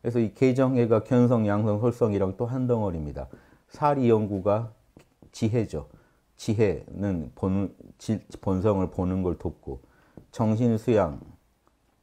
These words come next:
수양, 정신 수양은 선정인데 선정은 배양을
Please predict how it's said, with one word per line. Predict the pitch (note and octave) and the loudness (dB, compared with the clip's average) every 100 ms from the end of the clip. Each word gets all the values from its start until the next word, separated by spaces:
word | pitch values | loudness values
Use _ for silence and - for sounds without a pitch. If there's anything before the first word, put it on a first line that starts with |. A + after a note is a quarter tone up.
| _ _ _ _ - _ - | _ _ _ _ -20 _ -4
수양, | A#2 F2 A2+ A#2+ | -2 -2 -6 -8
정신 | G2 F#2 G#2 G2+ | -4 -4 -2 -4
수양은 | F#2 G2+ F#2+ G2 C3 D3+ - - _ | -2 0 2 2 0 -2 -8 -20 _
선정인데 | - D3+ C#3+ C3 G#2 F#2+ | -6 -4 0 2 2 -2
선정은 | F#2 D3 B2 A2+ A2+ A#2+ | -2 0 4 4 2 0
배양을 | A#2+ G2+ G#2 F#2+ | 2 4 4 2